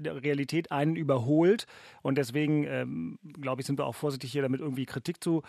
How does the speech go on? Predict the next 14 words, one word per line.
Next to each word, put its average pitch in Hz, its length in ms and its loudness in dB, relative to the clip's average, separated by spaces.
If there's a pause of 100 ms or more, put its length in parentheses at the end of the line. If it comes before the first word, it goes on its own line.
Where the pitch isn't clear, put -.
(360)
ähm, 143 380 4 (140)
üben. 202 400 6
Aber 156 260 4
es 151 100 0
ist 160 100 -6
von 160 160 2
der, 156 100 0
vom, 156 260 2
vom 151 280 0
Gefühl, 147 580 0 (100)
es 143 140 -4
ist 175 100 -6
einfach 160 400 -6 (100)
irgendwie 175 600 -4